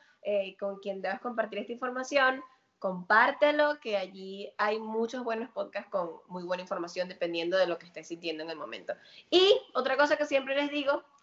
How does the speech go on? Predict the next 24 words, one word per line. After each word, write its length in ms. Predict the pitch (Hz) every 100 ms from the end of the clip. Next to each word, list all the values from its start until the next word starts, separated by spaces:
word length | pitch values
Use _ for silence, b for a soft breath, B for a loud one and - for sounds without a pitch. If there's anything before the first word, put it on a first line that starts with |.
| _
si 180 | _ 254
te 160 | 240 247
queda 240 | 254 254
la 160 | 254 254
falda, 320 | 302 330 381 392 -
póntela. 500 | 277 240 180 143 - _
Si 320 | _ - 247
te 120 | 247 247
sonó 280 | 240 247
la 60 | 285
información, 600 | 339 349 320 311 311 269
tal 180 | 240 240
cual 160 | 262 262
como 200 | 285 285
cada 280 | 254 262
una 120 | 285 285
de 60 |
las 120 | 262
cosas 220 | 254 254 269
que 100 | 294
decías, 380 | 277 - 247 -
que 100 | 269
yo 80 | 269
decía, 260 | 262 294